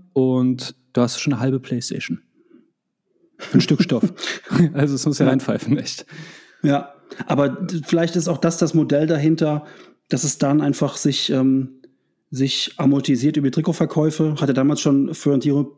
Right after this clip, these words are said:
Speaker 2: Fiorentino Perez von Real Madrid gesagt, der Boss damals, der gesagt hat, „Na ja, holen wir halt Beckham, holen wir Ronaldo, holen wir Zidane und holen wir Figo, weil über Trikotverkäufe kriege ich alles locker wieder rein.“ Und man merkt ja auch, die, die Hauptpräsentation, alles, was so an, an medialem Feuerwerk gemacht wurde,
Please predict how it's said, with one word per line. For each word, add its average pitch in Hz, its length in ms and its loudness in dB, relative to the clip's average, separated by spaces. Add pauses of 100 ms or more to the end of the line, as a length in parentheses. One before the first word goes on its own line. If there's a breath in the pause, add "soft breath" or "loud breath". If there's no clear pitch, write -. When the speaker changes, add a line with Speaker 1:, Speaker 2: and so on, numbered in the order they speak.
Speaker 2:
Fiorentino 147 460 0
Perez 139 320 -2
von 139 180 2
Real 131 180 0
Madrid 143 220 0
gesagt, 143 180 -2
der 135 60 2
Boss 143 240 -2
damals, 139 400 0
der - 420 -8
gesagt 131 180 2
hat, 123 40 -6
„Na 135 80 4
ja, 143 180 2
holen 165 240 2
wir 147 100 0
halt 123 260 -2
Beckham, 147 440 2
holen 160 200 2
wir 160 80 0
Ronaldo, 147 640 0 (340 loud breath)
holen 165 180 4
wir 147 460 0
Zidane 139 480 2
und 143 400 0
holen 156 260 0
wir 147 140 2
Figo, 165 540 0
weil 139 400 0 (120)
über 147 200 0
Trikotverkäufe 156 680 0
kriege 151 160 -2
ich 143 100 -6
alles 156 140 0
locker 143 240 0
wieder 135 160 0
rein.“ 135 300 0
Und 123 140 0 (300 loud breath)
man 143 140 4
merkt 165 300 0
ja 139 100 2
auch, 139 160 -2
die, 156 160 -2
die 147 160 0
Hauptpräsentation, 165 1300 0
alles, 165 160 -2
was 160 140 -2
so 151 260 0
an, 151 220 0
an 143 160 2
medialem 151 540 0
Feuerwerk 147 580 -2
gemacht 147 420 0
wurde, 139 320 0